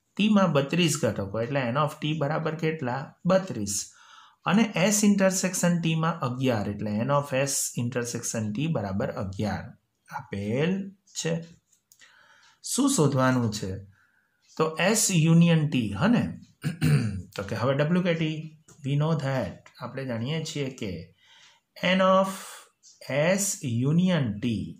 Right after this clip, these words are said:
is equal to, બોલો, બોલો, સૂત્ર શું થશે? N of S plus N of T minus N of S intersection T.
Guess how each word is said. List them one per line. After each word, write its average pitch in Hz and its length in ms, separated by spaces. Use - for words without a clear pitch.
is 143 180
equal 98 300
to, 87 160
બોલો, 151 240
બોલો, 170 180
સૂત્ર 151 340
શું 147 220
થશે? 123 480
N 139 200
of 107 300
S - 200
plus 107 540
N 110 180
of 110 240
T 156 340
minus 131 1000
N 127 220
of 165 400
S 180 420
intersection 113 840
T. 165 360